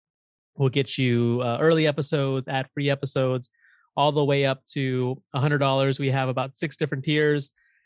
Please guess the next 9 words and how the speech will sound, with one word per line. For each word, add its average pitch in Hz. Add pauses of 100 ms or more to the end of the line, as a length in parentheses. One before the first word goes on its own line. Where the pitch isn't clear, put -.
(220)
Uh, 127
the 135
hundred 151
dollar 143
tier 139
gets 131
you, 123
uh, 143 (260)
uh, 131